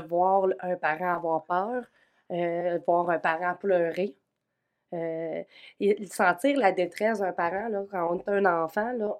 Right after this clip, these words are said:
on veut être rassuré, on a besoin de sécurité, tu sais. Et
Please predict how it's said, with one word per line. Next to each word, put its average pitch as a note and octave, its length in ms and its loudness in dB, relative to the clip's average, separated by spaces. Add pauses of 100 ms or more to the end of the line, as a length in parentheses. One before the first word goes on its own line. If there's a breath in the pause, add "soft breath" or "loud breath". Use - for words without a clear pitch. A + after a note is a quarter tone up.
(140)
on F3 120 -2
veut F3+ 140 2
être F#3+ 140 -4
rassuré, F#3+ 640 -4 (260)
on E3+ 120 -2
a F3 80 2
besoin F3+ 240 2
de G3+ 60 -4
sécurité, G3 760 -4
tu - 20 -20 (520)
sais. A3+ 300 0 (300)
Et F#3 320 0